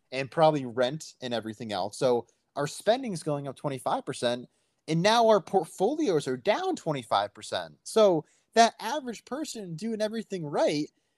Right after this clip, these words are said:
th-, we're getting totally screwed here. So, I mean, that's kinda why we say, yeah, we like Bitcoin, and it actually has been holding up decently well in terms of the stock market going down. Like, I think the,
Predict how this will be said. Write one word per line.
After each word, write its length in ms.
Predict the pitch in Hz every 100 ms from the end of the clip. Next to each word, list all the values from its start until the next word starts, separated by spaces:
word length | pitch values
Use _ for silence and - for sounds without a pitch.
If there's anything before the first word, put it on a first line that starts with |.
| _ -
th-, 180 | 202 349
we're 80 | 427
getting 260 | 349 370 370
totally 360 | - 349 349
screwed 440 | 320 - 330 403 381
here. 400 | 277 226 98 -
So, 440 | - 226 214 190 170 _ _ 196
I 40 |
mean, 120 | 196
that's 200 | 208 262
kinda 220 | - 285 240
why 220 | 208 202
we 140 | 190
say, 260 | 165 180 180
yeah, 300 | 175 175 170
we 140 | 151
like 280 | 135 135 120
Bitcoin, 640 | 180 - 180 180 180 170 156
and 420 | 135 127 127 123 - _ _
it 80 | 151
actually 320 | 180 220 185
has 300 | 156 143 165
been 100 | 151
holding 340 | - 147 139 127
up 160 | 113
decently 400 | 117 156 - 120
well 560 | 110 117 131 113 104 104 _ _ _ -
in 120 | 120
terms 300 | 139 131 117
of 60 |
the 60 | 104
stock 300 | - 123 127
market 180 | 120 110
going 220 | 110 107
down. 240 | 101 131 127
Like, 120 | 113
I 60 | 110
think 220 | 175 165
the, 340 | 113 104 98